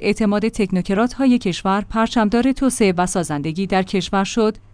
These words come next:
شروع کرد به ساختن سد، راه آهن، اتوبان، بندر و غیره، هرچه بعضی‌ها نق زدند و اعتراض کردند.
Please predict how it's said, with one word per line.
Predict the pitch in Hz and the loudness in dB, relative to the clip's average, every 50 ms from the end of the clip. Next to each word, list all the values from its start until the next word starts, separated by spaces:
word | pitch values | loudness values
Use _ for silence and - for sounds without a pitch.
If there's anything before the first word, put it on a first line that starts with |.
| - - | -20 -14
شروع | - - 254 220 196 196 | -6 0 2 2 2 2
کرد | - - 233 233 240 247 | 0 0 0 0 0 2
به | - 233 | 0 -2
ساختن | - - 240 233 - 294 294 294 | 0 0 -2 0 2 4 4 4
سد، | 262 - - 240 233 226 - - - - - | 4 4 4 4 4 2 0 -10 -18 -8 -2
راه | 175 175 165 160 170 175 | 0 0 0 0 0 -2
آهن، | 165 170 180 190 208 226 226 - - - | -2 -2 0 0 0 -2 -4 -6 -6 -2
اتوبان، | 214 214 - 214 202 185 214 226 233 233 - - | -2 -2 0 0 -2 0 0 0 0 -2 -2 2
بندر | 190 208 214 214 214 254 247 233 196 | 4 4 6 6 6 4 4 4 2
و | 202 175 | 0 0
غیره، | - 190 180 175 196 | 0 0 0 0 0
هرچه | 196 202 277 285 285 - 269 | 0 0 -2 -2 0 0 0
بعضی‌ها | 196 202 180 170 170 190 175 202 214 | 2 2 2 2 0 -2 -2 0 0
نق | 208 196 185 180 180 | 2 2 2 0 -2
زدند | - 170 147 - 123 110 - - - - 208 | -4 -6 -6 -6 -6 -8 -10 -12 -8 0 2
و | |
اعتراض | 208 196 - - 233 240 - 247 233 240 240 - - | 2 4 4 2 0 2 2 0 0 0 -2 -2 -2
کردند. | 240 196 175 165 202 185 175 165 - | -2 -2 -2 0 0 -2 -2 -2 -6